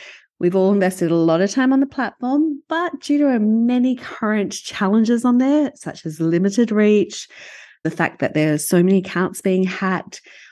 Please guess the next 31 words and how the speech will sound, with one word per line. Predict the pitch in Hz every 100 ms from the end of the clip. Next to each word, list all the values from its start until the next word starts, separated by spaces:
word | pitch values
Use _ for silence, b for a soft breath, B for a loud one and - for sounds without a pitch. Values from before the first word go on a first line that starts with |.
| _ -
obviously | 160 165 - -
Instagram | 196 196 196 196 196
is | 190
going | 185 180 185
through | 180
changes | 175 185 175 175 180
itself. | - - 285 311 - B B B _ 214
I'm | 220
seeing | 240 233
more | 220 226
and | 254
more | 269
business | 208 196 190 185
owners | 175 175
divert | 175 156 160 170 185
their | 233 247
attention | 247 208 160 - 247 294 -
or | 170 175
spread | - 190 175
their | 269 220
<laughs> |
attention | 226 220 165 170 214 262 -
away | 180 165 156 160 175
from | 190 180
marketing | 160 165 170 160
activities | 156 - 151 170 180
that | 151
are | 143
actually | - - 156
happening | 147 151 - 147 147
on | 143 147